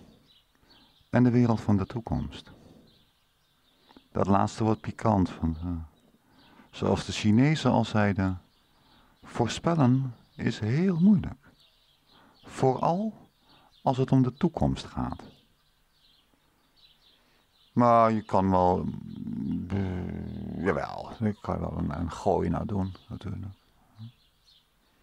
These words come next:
Je kan er niet tijdstippen aan koppelen, maar...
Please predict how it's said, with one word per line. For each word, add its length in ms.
Je 120
kan 200
er 120
niet 380
tijdstippen 640
aan 180
koppelen, 520
maar... 240